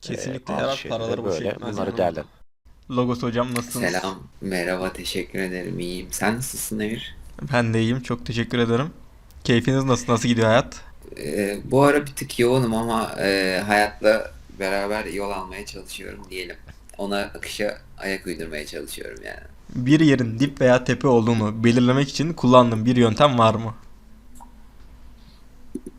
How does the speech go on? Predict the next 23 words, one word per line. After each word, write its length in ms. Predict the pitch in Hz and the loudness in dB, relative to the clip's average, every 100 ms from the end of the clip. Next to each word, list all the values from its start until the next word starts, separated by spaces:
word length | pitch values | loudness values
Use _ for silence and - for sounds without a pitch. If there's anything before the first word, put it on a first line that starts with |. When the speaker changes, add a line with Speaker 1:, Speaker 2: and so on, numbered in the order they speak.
| - - - | -20 -20 -14
Speaker 3:
Yani 520 | 92 104 107 117 123 - - | 2 4 4 4 0 -2 2
evet. 560 | 110 165 87 - - - - - - - - - - | 4 4 2 -4 -14 -18 -20 -20 -20 -20 -20 -20 -6
Ama 320 | 113 135 160 131 | -4 0 2 4
ben 220 | 127 139 | 4 2
genelde 460 | 143 143 147 143 | 2 2 2 0
dip 200 | 131 135 | -2 -2
ve 100 | 135 | -4
tepeyi 480 | 135 135 143 139 123 | -4 -6 -2 -2 -2
bulmaktansa 1000 | 117 120 135 139 - 151 190 - 165 147 - - - - - | -6 -4 -4 -6 -2 -2 -2 -4 -4 -4 -8 -20 -20 -18 -6
dip 220 | 123 - | -6 -4
ve 100 | 127 | -6
tepe 240 | 131 135 139 | -4 -4 2
olduktan 800 | 117 113 - - - 123 131 131 | 0 0 -8 -14 -4 -2 -2 -4
sonra 300 | 127 90 92 | -6 -4 -4
işleme 380 | - 90 98 | -6 -8 -8
girme 440 | 95 90 95 92 - | -4 -6 -4 -6 -6
tarzını 480 | 98 87 90 110 113 | -6 -4 -6 -8 -4
daha 180 | 101 101 | -4 -4
çok 220 | 80 - | -10 -12
seviyorum. 380 | - 71 50 - - - - - - - - | -8 -8 -8 -12 -20 -20 -20 -20 -20 -20 -12
Yani 220 | 95 90 | -8 -6
nasıl 240 | 104 131 - | -4 -6 -8
söyleyeyim? 500 | - 82 - 107 | -8 -8 -6 -10